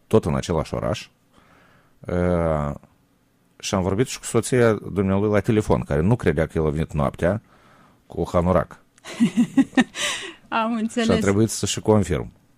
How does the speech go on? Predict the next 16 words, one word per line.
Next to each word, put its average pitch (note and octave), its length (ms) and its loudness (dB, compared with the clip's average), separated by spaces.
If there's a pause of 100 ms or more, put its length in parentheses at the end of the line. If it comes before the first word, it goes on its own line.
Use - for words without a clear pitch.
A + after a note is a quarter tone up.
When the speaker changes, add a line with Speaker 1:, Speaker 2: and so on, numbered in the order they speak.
(340)
Speaker 2:
Foarte C4 260 -2
Speaker 1:
chestia G#3 200 0
asta. - 140 -8
Speaker 2:
discret G3 240 -6
a F3+ 80 -4
fost F#3+ 300 -8
domnul, F#3 200 -6
Speaker 1:
Foarte G#2+ 260 4
Speaker 2:
nu? - 60 0
Speaker 1:
discret B2 360 2
și - 160 -8
foarte F#2+ 300 2
de D2+ 120 -4
treabă, B1 340 -4
da. B1 180 -6 (580)
Și, - 260 -8